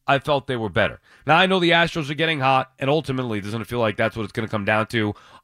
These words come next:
Again, it's like the Yankees are not gonna be able to get to a World Series unless they go through the Astros. But at this point, I think you have to welcome that again.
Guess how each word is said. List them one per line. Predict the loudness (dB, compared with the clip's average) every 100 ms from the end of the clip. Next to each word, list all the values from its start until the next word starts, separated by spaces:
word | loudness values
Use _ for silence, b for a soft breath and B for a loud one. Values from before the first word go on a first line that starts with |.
| 2
Again, | 4 4 2 2 0 -4 -16 _ b b b
it's | -8 -4
like | -4
the | -2
Yankees | -2 -2 -4 -4
are | 0
not | 0 0
gonna | -2
be | -2
able | -2
to |
get | -4 2 2 2
to | -4 -2
a |
World | 0 0 0
Series | -2 -2 -2
unless | -4 -4
they | -2 -6
go | 0 0 0
through | -2 -4
the | 0
Astros. | 2 2 0 -10 -12 -20 b b b b
But | 2 2
at |
this | 2 0
point, | 0 2 2 0 _ 2
I | 2
think | 2 -2 2
you |
have | 2 2
to | 0
welcome | 4 2 2 0
that | 2 2
again. | 0 -4